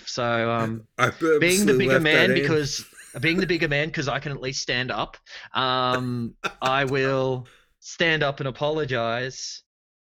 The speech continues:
Speaker 1: to you, Tom, for teasing you for that.
Speaker 2: Uh, I purposely left that in as well. I was thinking about cutting that bit out, and then I thought, "Nah, fuck it, I'm leaving it in."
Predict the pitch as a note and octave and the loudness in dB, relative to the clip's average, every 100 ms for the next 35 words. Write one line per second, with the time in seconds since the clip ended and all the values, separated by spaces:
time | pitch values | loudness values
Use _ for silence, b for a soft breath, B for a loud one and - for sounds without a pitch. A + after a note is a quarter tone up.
0 | _ C3 A#2+ A2 A2 A2+ A2 A#2 - A#2+ | _ -6 -4 -4 -6 -6 -6 -8 -8 -6
1 | A2+ A2+ A2+ - A#2+ A#2 A#2 A2+ A2+ A#2+ | -4 -4 -6 -4 -4 -4 -4 -4 -4 -6
2 | C#3+ F#3 - _ _ _ B B B C3 | -6 -6 -8 _ _ _ B B B -16
3 | B2+ C3 B2 B2 A#2 A2+ A2+ - B2 C3+ | -4 -2 0 0 -2 -2 -4 0 0 0
4 | - F#3 E3 - - D3+ C3+ B2 C3 C3+ | 2 2 2 -2 -2 2 2 4 2 0
5 | - A#2 A#2+ B2 A#2+ A2 _ _ _ _ | 0 2 2 2 -2 -12 _ _ _ _
6 | A#2+ A2 A#2+ A#2+ A#2+ A2+ - F3 F#3 E3 | -6 -2 0 0 2 -2 -2 -4 -2 -2
7 | D3+ C#3 - D3+ - D3 C3 A2+ _ b | -2 -2 -4 -6 -6 -10 -10 -12 _ b
8 | b b _ C3+ C#3 B2+ C3 B2 B2 C3+ | b b _ 2 2 2 2 6 6 4
9 | B2+ B2+ A#2+ - B2+ A#2+ A#2+ A#2+ A#2+ A2+ | 0 -2 -2 0 -2 0 0 2 2 -2
10 | - B2 A#2+ B2 A2+ B2 B2 A#2+ A2+ A2 | -4 -4 -4 -10 -4 0 0 0 -4 -4
11 | A2+ | -6